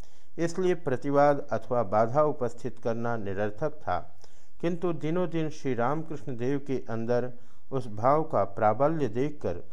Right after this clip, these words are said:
कभी-कभी उनसे कुछ कहे बिना वह नहीं रह पाता था। हृदय को जब यह विदित हुआ कि वे रात्रि में न सोकर शैया परित्याग कर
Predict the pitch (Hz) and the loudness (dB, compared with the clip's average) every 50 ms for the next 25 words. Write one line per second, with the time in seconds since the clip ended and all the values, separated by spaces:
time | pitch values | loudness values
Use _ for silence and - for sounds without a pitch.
0 | - - - - - - - 147 147 170 190 190 156 165 156 139 139 156 151 147 | -4 -4 -4 -4 -2 0 0 0 2 2 0 0 2 0 0 0 0 -2 -2 -2
1 | - 101 - 123 127 127 - - 135 123 - - 127 - - - - 117 117 143 | -2 -2 -2 -2 -2 -2 -2 -2 -2 -2 -2 -2 -2 -2 -2 -2 -2 0 0 0
2 | 151 147 139 127 110 101 95 95 92 - - - - - - - 131 135 127 117 | 0 0 0 0 0 0 0 -2 -2 -2 -4 -4 -4 -4 -2 0 0 0 0 0
3 | 107 101 104 147 151 143 120 120 104 107 104 98 - 98 90 85 - 92 90 82 | 0 0 0 0 0 0 0 0 0 0 0 0 0 -2 -2 -2 -2 -2 -2 -2
4 | - - - - - - - - - - - - - - 143 147 156 175 175 - | -4 -4 -4 -4 -4 -4 -4 -4 -4 -4 -4 -4 -2 0 0 0 0 0 -2 -2
5 | 135 156 143 131 135 127 127 127 127 120 117 113 123 135 147 175 170 170 - 139 | -2 -2 -2 0 -2 -2 -2 -2 -2 0 0 0 -2 -2 -2 -2 -2 -2 -4 -2
6 | 120 107 95 90 85 - - - - - - - - - 139 143 147 143 131 120 | -2 0 0 0 -2 -2 -4 -4 -4 -4 -4 -4 -4 -2 0 0 2 2 2 2
7 | 127 135 143 - - 147 151 156 151 143 123 113 123 143 156 147 - 147 135 135 | 2 0 0 0 -2 -4 -2 -2 0 0 0 0 0 -2 -2 -2 -2 -2 -2 -2
8 | - 127 110 95 92 - - - - - - - - - 143 151 156 165 156 151 | -2 -2 -2 -2 -2 -4 -4 -4 -4 -4 -4 -4 -2 -2 0 0 2 2 2 0
9 | 147 - 127 117 117 120 120 107 135 131 143 143 143 127 127 110 95 - - - | 0 0 0 0 -2 -2 -2 -2 -2 0 0 -2 -2 -2 -2 -2 -2 -2 -2 -4